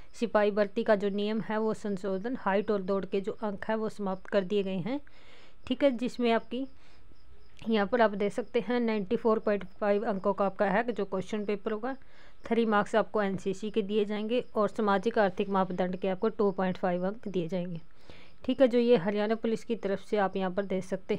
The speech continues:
हैं, सताईस दिसंबर आज की जो लेटेस्ट न्यूज़ आ चुकी हैं। ठीक है, सबसे पहले आपके जैसे टोटल आपकी जो वैकेंसीज होगी,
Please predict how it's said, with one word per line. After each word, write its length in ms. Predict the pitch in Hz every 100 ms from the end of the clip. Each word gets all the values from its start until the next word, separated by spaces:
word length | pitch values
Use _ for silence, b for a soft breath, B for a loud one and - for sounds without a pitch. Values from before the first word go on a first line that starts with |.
| 220
हैं, 140 | 262 - b b b b
सताईस 420 | - 226 214 - -
दिसंबर 440 | 220 220 202 196
आज 300 | 220 196 185
की 160 | 226 202
जो 120 | 202
लेटेस्ट 460 | 196 190 208 -
न्यूज़ 240 | 202 185 185
आ 80 | 180
चुकी 300 | - 214 -
हैं। 120 | 262 262 b b b b -
ठीक 140 | 262
है, 60 | 269
सबसे 320 | 247 196 247
पहले 260 | 226 220 226
आपके 220 | 220 220
जैसे 340 | 202 214 233 - -
टोटल 320 | 208 196 208
आपकी 220 | 202 220
जो 140 | 196 190
वैकेंसीज 540 | 185 190 185 220 202
होगी, 260 | 190 214